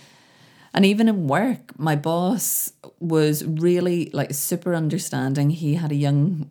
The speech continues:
family himself, and I felt like I could be open and honest with him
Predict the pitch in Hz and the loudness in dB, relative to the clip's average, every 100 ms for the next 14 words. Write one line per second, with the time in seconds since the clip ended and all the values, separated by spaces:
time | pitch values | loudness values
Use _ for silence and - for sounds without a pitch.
0 | - 151 135 135 147 139 143 170 170 180 | -8 -4 -2 -2 -4 -6 -4 -2 0 -2
1 | 170 - - - - - _ _ - - | -4 -14 -20 -20 -20 -20 _ _ -14 -4
2 | 156 143 139 135 - 147 151 - 143 143 | 0 2 0 -2 -4 -2 0 0 0 -2
3 | 147 143 135 139 139 143 - 143 127 131 | -4 -4 -2 -2 0 0 0 0 0 0
4 | 147 - 143 143 131 131 143 156 | -2 -4 -6 -4 -2 0 0 -2